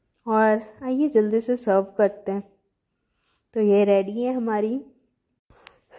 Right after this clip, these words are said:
roll, maggi roll। And देखिए कितनी crispy लग रही है, बहुत ही color भी बहुत प्यारा है और खाने में तो आप बना के देखेंगे तब आपको पता चलेगा बहुत ही ज़्यादा tasty थी।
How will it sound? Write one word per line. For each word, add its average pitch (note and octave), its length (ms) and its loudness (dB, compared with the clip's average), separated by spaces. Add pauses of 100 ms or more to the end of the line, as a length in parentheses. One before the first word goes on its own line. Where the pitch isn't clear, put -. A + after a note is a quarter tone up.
(220)
roll, G#3+ 380 2 (1400)
maggi G3 560 0
roll। F#3+ 380 0
And G3 560 -2
देखिए F#3+ 380 0
कितनी A3 340 -8
crispy G3+ 440 -2
लग G#3 220 0
रही G#3 160 0
है, A3 240 2
बहुत G3+ 480 -4
ही A#3 60 -2
color G#3 300 2
भी A3 100 -2
बहुत G#3 360 -2
प्यारा G3+ 280 -2
है G#3 300 -4 (460)
और G#3+ 200 2 (400)
खाने G3+ 400 0
में A#3+ 260 2
तो A#3+ 160 4
आप A3 300 -2
बना G3+ 300 -2
के A3+ 160 0
देखेंगे A3 340 -2
तब A3 160 -2
आपको G#3+ 220 -4
पता G#3+ 180 2
चलेगा A3 320 -2
बहुत G#3+ 460 -4
ही A3+ 60 2
ज़्यादा G3+ 240 2
tasty G3 340 -4
थी। G3+ 160 -16